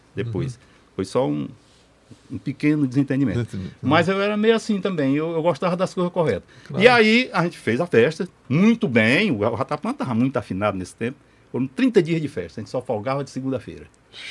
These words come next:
Speaker 1: E todos esses contratos eram do Jetson, então era uma coisa
Speaker 2: Uhum.
Speaker 1: perigosa, só que
Speaker 2: É.
Speaker 1: aí ele, ele foi desfazendo e já chegava dizendo pra diretoria, "Olha, houve um problema e tal", por,
Speaker 2: Vai
Speaker 1: por
Speaker 2: tu-
Speaker 1: exigência nossa.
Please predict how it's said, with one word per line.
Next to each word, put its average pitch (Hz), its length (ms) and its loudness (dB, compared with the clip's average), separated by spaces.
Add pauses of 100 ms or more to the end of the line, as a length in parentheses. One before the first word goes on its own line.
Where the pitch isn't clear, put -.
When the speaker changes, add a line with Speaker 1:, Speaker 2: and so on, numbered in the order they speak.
(720)
Speaker 1:
E 101 80 -4
todos 185 320 4
esses 190 140 2
contratos 139 440 -2
eram 156 140 -4
do 190 120 -6
Jetson, 104 440 -2
então 131 120 -4
era 175 120 -4
uma 120 60 -4
coisa 180 140 0
Speaker 2:
Uhum. 139 40 -4
Speaker 1:
perigosa, 160 460 4
só 190 200 0
que - 140 -2
Speaker 2:
É. 160 320 2 (420)
Speaker 1:
aí 107 240 0 (120)
ele, 190 200 -2
ele 147 140 -4
foi 143 200 -2
desfazendo 165 800 2
e - 40 -4
já 156 120 4
chegava 143 420 0
dizendo 139 420 -2
pra 151 100 -2
diretoria, 123 480 0
"Olha, 98 260 2
houve 117 200 2
um 117 40 0
problema 117 560 -2
e 104 60 -4
tal", 123 400 2
por, 135 140 2
Speaker 2:
Vai - 60 -8
Speaker 1:
por 151 120 -2
Speaker 2:
tu- 165 60 -4
Speaker 1:
exigência 151 400 0
nossa. 127 500 -2